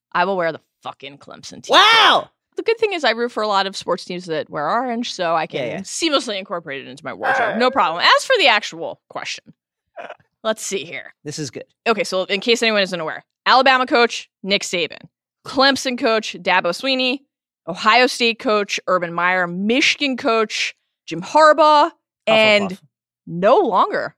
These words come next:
Speaker 1: Florida State coach. Now <laughs> Texas
Speaker 2: <laughs>
Speaker 1: A and M coach, Jimbo Fisher. And Wazoo's Mike Leach. Okay, here's my blanket answer. Every college football coach is a Slytherin.
Speaker 2: Yes.
Speaker 1: For sure.
Speaker 2: A hundred percent.
Speaker 1: You have to be.
Speaker 2: You can't not be.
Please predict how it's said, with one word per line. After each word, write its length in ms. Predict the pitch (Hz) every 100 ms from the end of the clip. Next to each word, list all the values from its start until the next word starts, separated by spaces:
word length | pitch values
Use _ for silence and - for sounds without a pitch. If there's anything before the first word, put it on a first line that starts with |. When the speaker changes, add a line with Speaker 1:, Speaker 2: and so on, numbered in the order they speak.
| _
Speaker 1:
Florida 260 | - 170 160
State 260 | - 202 -
coach. 260 | - -
Now 180 | 180 190
<laughs> 40 |
Texas 760 | - - - - 523 - 605 480
Speaker 2:
<laughs> 0 |
Speaker 1:
A 240 | 302 311 302
and 80 | 285
M 200 | 339 392
coach, 440 | 320 285 262 -
Jimbo 320 | 269 247 233
Fisher. 440 | 233 254 - 180 175 - - - _ _ _
And 580 | 180 180 175 170 165 - _ _ _
Wazoo's 680 | 147 180 190 214 220 208 - -
Mike 380 | 170 175 170 -
Leach. 400 | 151 131 - -
Okay, 340 | 220 165 - - _ _ _ -
here's 260 | 349 339
my 400 | 311 302 254 247 -
blanket 480 | 202 196 180 180 143
answer. 360 | 117 - 110 - -
Every 280 | 196 185 175
college 260 | 170 160
football 220 | 156 127 147
coach 180 | 127
is 80 | 135
a 40 | 147
Slytherin. 360 | - - - -
Speaker 2:
Yes. 340 | 110 - - -
Speaker 1:
For 440 | - 320 285 247
sure. 240 | - 175 - -
Speaker 2:
A 60 |
hundred 240 | 185 156 135
percent. 280 | 110 - - _
Speaker 1:
You 160 | 226 285
have 420 | - - 226 -
to 80 | 160
be. 80 | 202
Speaker 2:
You 100 | 214
can't 380 | - 240 247 233
not 340 | 214 226 -
be. 300 | 160 117 -